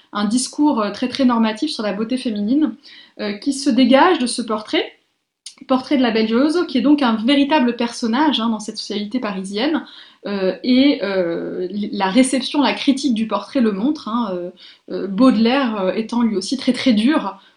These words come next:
envers, euh, ce portrait, euh, réalisé par Lehmann. Donc là, on est aussi à un moment, en mille huit cent quarante-trois quarante-quatre,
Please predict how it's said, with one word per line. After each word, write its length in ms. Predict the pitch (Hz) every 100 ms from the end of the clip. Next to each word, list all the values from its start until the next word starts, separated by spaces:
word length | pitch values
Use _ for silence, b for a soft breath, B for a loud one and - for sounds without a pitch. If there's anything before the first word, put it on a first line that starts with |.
| b
envers, 460 | 220 208 247 254
euh, 120 | 202
ce 180 | 190 -
portrait, 540 | 220 202 - 240 247 220
euh, 260 | 185 175 - -
réalisé 320 | 196 190 220
par 220 | 220 196
Lehmann. 340 | 190 185 180 - _ B B B B
Donc 160 | 220
là, 140 | 294 302
on 120 | 240
est 60 | 240
aussi 260 | 262 -
à 80 | 277
un 40 |
moment, 300 | 240 240 330
en 60 | 339
mille 140 | 254
huit 100 | 226
cent 160 | 240 262
quarante-trois 400 | 247 220 220 247
quarante-quatre, 720 | 240 214 208 240 311 - -